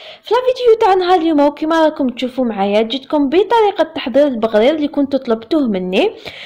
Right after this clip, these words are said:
حضرتوا هاد الخطة فقط بالسميد، راح تكون وصفة مضمونة وناجحة مئة بالمئة، بمقادير مضبوطة للمبتدئات. إن شاء الله فقط تعجبكم طريقتي في تحضيره، وكذلك تجربوه،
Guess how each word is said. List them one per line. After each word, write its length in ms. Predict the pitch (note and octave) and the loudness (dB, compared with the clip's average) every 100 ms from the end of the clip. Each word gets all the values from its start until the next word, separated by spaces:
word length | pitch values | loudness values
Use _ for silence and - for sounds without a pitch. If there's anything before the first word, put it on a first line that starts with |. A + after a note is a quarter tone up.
| - - | -20 -6
حضرتوا 600 | - E4 G#4 G#4 F#4 F#4 | -4 2 2 4 4 4
هاد 100 | F#4 | 2
الخطة 320 | D#4+ - D#4 | -4 0 0
فقط 360 | C#4+ F#4+ F#4+ D4+ | 0 -2 -2 -2
بالسميد، 600 | A#3+ - A3 G#3+ D4+ - _ | -6 -4 0 0 0 -8 _
راح 160 | C4 C4+ | -2 -2
تكون 380 | - - D4+ C4+ | -10 0 2 2
وصفة 400 | D#4+ F4 G#4+ G4+ | 0 0 0 2
مضمونة 520 | E4 D#4+ F#4 F4 F4+ A#4 - - _ _ | 0 2 2 4 2 0 -6 -20 _ _
وناجحة 560 | C4 D#4 F4+ E4 E4 | 2 2 2 0 0
مئة 240 | D#4 D4+ C#4+ | -2 0 0
بالمئة، 580 | B3 A#3 G3+ - C4 F#4+ - - | 0 0 0 0 0 0 -6 0
بمقادير 680 | D4 F4 F#4+ F#4 F#4 F4 D4+ | 2 4 4 2 4 4 4
مضبوطة 600 | F4 G4+ C#4 D4 C4+ B3+ | 4 2 2 2 4 2
للمبتدئات. 920 | D4+ F#4 F4+ - B3+ A3 G#3 B3+ F4+ - - - | 4 2 0 2 0 2 0 0 0 -6 -16 -4
إن 60 | |
شاء 300 | F#4 G4+ F#4+ | 0 0 0
الله 280 | D4+ D4 E4+ | 0 2 2
فقط 500 | F4 - E4+ F4 E4+ | 0 -4 0 -2 -2
تعجبكم 580 | - D4+ C4+ C4+ - C#4 | -6 -2 -2 -4 0 -2
طريقتي 480 | B3+ F#4 A#4 - F4+ | 2 2 2 0 -2
في 120 | F4 | -2
تحضيره، 440 | F#4 - B3+ A#3+ B3 | -6 -4 2 2 2
وكذلك 520 | C#4 D#4+ D4+ D4+ D4 | 0 0 2 0 0
تجربوه، 640 | A#3+ A#3 A3+ G#3 F#4+ - | -2 2 2 4 2 2